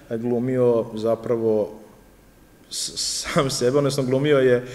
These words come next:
ispostavio se sam sebe, glumio jednog profesora istorije koji je održao jedan antikorupcionaški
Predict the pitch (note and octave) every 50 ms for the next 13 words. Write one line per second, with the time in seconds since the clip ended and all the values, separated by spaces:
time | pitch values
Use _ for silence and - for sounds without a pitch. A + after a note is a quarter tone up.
0 | - - - - - - - B2 A#2+ G#2+ - B2+ A2 - A2+ - - A2 G#2 G2
1 | - G#2+ G#2+ G#2+ G#2+ A2+ B2 C#3+ C#3+ C#3 C#3+ C3+ C3+ B2 A#2+ - D3+ C3+ - B2
2 | A#2 A2+ C3 D3 D3 - - G#3+ G#3 G3+ G3+ F#3+ F#3 - - - - - - -
3 | - C#3+ C3+ C#3 C#3+ D3 C#3 C3 A#2 A#2 B2+ B2 A#2+ B2 B2 C3 C#3+ C3+ C3 C#3+
4 | C#3 C3+ A2+ - A#2+ A#2+ A2+ - - B2+ A#2+ B2 B2 A#2 - -